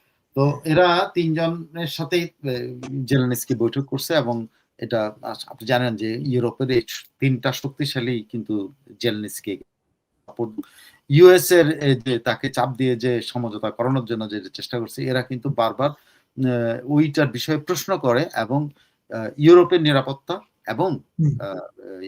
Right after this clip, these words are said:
Speaker 1: ইউক্রেনের নিরাপত্তাকে অধিক গুরুত্ব দেওয়ার জন্য কিন্তু চাপ দিচ্ছেন। তো সেখানে
Speaker 2: হুম।
Speaker 1: কিয়ার স্টারমার, উম, আহ, মূলত এই, এ, মিটিংটা হোস্ট করে এবং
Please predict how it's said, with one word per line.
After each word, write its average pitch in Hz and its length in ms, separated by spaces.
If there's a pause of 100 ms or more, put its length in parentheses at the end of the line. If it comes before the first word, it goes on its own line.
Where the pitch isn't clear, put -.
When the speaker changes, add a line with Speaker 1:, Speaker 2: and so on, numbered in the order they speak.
(160)
Speaker 1:
ইউক্রেনের 143 420
নিরাপত্তাকে 143 760
অধিক 160 320
গুরুত্ব 147 340
দেওয়ার 110 280
জন্য 101 220
কিন্তু 110 240
চাপ - 300
দিচ্ছেন। - 320 (520)
তো 135 100
সেখানে 220 360
Speaker 2:
হুম। 214 100
Speaker 1:
কিয়ার 175 240
স্টারমার, 147 560 (1080)
উম, 123 160 (100)
আহ, 113 220 (180)
মূলত 117 320 (240)
এই, 117 280 (100)
এ, 113 140 (100)
মিটিংটা 110 480
হোস্ট 131 220
করে 98 220
এবং 110 240